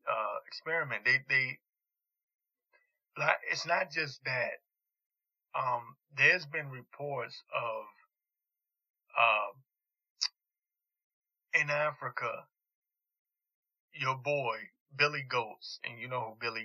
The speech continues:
Goats is. Talking about the one and only Bill Gates. And his vaccine trials over there, um, you had British, uh, British doctors that went over there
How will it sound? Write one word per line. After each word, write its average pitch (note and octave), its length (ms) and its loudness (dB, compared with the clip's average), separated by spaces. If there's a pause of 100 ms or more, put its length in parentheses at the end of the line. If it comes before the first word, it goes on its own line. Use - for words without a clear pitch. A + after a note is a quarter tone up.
Goats A2+ 320 -10
is. G#2 360 -10 (360)
Talking B2 220 2
about A2+ 180 4
the A2 80 -8
one G#2+ 220 -2
and G#2 120 -8
only G2+ 340 -10 (680)
Bill A2+ 220 0
Gates. G#2 460 -4 (420)
And A2 200 -6
his D3 280 -2 (720)
vaccine C3 720 -4 (340)
trials B2 560 0
over A2+ 220 -6
there, G#2+ 340 -10 (640)
um, A2 260 0 (340)
you C3+ 140 -2
had C#3 340 0 (420)
British, D3 480 -4 (1120)
uh, A#2 440 -2 (340)
British D3+ 320 -8
doctors C#3 560 0
that A#2 160 -2
went A#2+ 140 -4
over A#2 240 -4
there A2 340 -6